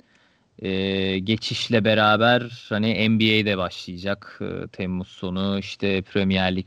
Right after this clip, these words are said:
başlıyor. İşte Almanya Ligi devam ediyor falan filan. Yavaş yavaş hani spor te-, yeniden canlanıyor tüm dünyada ve, e, U F C'de Fight Island'a geçiyor on bir Temmuz'da. E, şöyle bir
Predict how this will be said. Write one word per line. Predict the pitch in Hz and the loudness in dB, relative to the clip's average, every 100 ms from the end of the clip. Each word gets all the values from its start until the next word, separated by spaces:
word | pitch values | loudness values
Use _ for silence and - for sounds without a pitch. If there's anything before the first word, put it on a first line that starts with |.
| - | 0
başlıyor. | 92 - - 95 92 92 92 - - | 0 0 -6 -2 0 0 -2 -4 -10
İşte | - 92 | -6 0
Almanya | 92 92 90 | 2 0 -2
Ligi | 87 90 90 | -4 -6 -4
devam | 87 85 85 | -2 -2 -4
ediyor | 82 82 80 | -6 -8 -6
falan | 90 82 | -6 -6
filan. | - 107 110 | -6 -2 0
Yavaş | 101 92 87 - | 0 0 -2 -2
yavaş | 95 92 92 | -2 -2 -4
hani | 92 101 - _ _ _ _ | -4 -6 -8 _ _ _ _
spor | - - - 107 101 - - - | -18 -16 -2 0 0 -4 -20 -8
te-, | - | -4
yeniden | 98 101 98 101 | 0 0 2 2
canlanıyor | 98 104 104 113 110 98 | 2 2 2 2 0 -2
tüm | 95 90 | -4 -4
dünyada | 90 92 92 98 160 | -4 -4 -4 -2 0
ve, | 160 160 160 | 4 4 2
e, | - 123 120 120 120 | 0 0 2 4 6
U | 131 135 | 6 6
F | - | 2
C'de | 147 143 151 151 160 - - | 0 4 6 6 4 0 -16
Fight | - 135 135 | -2 4 4
Island'a | 135 135 127 131 147 | 6 4 4 2 0
geçiyor | 156 156 - 123 98 - _ _ _ _ - | 2 2 0 -2 -2 -6 _ _ _ _ -4
on | 113 107 | 0 2
bir | 101 | 0
Temmuz'da. | - 104 87 90 87 87 120 160 _ _ _ - _ _ _ _ _ | -2 -4 -4 -6 -8 -2 -2 -4 _ _ _ -20 _ _ _ _ _
E, | 117 113 113 113 110 - _ _ - | -4 0 0 0 -2 -8 _ _ -16
şöyle | - 170 170 156 | 2 6 8 8
bir | 135 123 | 6 2